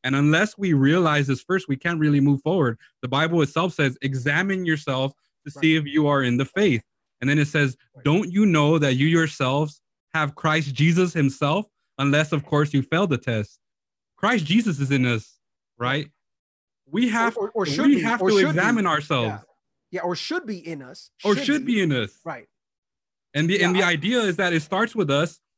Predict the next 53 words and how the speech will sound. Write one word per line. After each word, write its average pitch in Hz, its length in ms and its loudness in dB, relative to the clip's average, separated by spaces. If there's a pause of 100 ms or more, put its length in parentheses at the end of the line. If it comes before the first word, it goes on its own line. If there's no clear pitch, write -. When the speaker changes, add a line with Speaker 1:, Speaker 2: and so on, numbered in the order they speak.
(220)
Speaker 1:
and 160 180 -2
we 185 120 2
have 175 440 -4
to 160 340 0 (480)
work 190 260 0
on 208 140 2
ourselves 208 680 -2 (240)
and 135 120 -2
say, 175 260 -2
"Hey," 165 380 0 (440)
you 156 120 -2
know, 170 180 0
and, 170 320 0
and 165 100 0
I 175 120 0
don't 214 140 0
think 214 180 -6
it's 156 100 -4
wrong 170 340 0
for 175 160 -6
us 170 160 -2
to, 139 300 -2
to 143 240 -4
admit 147 380 -2 (200)
and 139 100 -12
say, 165 100 -4
"You 156 160 -2
know 156 80 0
what? 170 260 -2
Oh 156 160 -4
man, 139 260 -2
I 131 140 -2
do 143 180 -2
sometimes 143 440 -8
stereotype 131 600 -4 (300)
certain 135 220 -4
people, 123 360 -8
or 139 140 -4
I 147 120 0
do 156 180 -2
this." 139 200 -4 (220)
It's 143 140 -4
realizing 156 760 2
those 147 180 0
things, 160 280 -2
and 156 100 0
then 160 80 0
all 160 140 0
of 160 80 -2
a 165 40 -2
sudden 165 220 -4
saying, 160 200 -10
"Hey, 165 300 -4